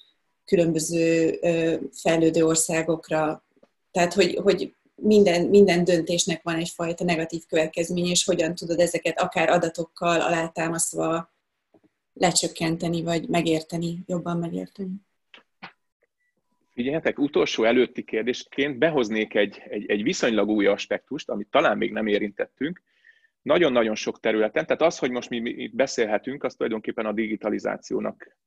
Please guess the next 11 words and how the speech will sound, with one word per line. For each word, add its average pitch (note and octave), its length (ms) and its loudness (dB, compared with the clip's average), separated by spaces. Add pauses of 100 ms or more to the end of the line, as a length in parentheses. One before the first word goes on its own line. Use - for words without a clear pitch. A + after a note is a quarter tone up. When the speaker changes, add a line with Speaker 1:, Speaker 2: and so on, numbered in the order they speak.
(140)
Speaker 2:
köszönhető, G#2+ 640 -2
meg A#2+ 160 -2
ezeknek G#2 360 -4
az G#2 100 -4
eszközöknek G#2+ 1160 -4
a, G#2+ 420 -2
a, A2 280 -4 (180)
a, A2+ 360 -6
a A2+ 60 -4
jótékony, A2 720 0 (160)
ö, A2 280 -4